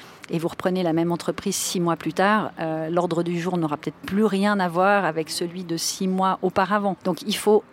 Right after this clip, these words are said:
là aussi, euh, laisser la flexibilité aux gens de mettre sur la table les sujets qui sont importants pour eux à ce moment-là.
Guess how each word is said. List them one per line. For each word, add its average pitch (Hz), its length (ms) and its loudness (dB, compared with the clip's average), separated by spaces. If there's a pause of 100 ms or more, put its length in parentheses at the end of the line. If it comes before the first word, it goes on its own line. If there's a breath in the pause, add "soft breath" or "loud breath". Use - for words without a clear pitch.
là 202 260 6
aussi, 208 380 0 (240)
euh, 170 200 -6 (240)
laisser 196 360 2
la 185 100 0
flexibilité 185 720 -4
aux 170 140 0
gens 196 320 0
de 175 80 0
mettre 180 220 -2
sur 190 120 -2
la 175 140 -2
table 185 260 0
les 165 60 -4
sujets 190 400 -2
qui - 140 -6
sont - 160 -2
importants 170 440 -2
pour 170 240 0
eux 190 240 4
à 202 80 4
ce - 140 0
moment-là. 190 420 0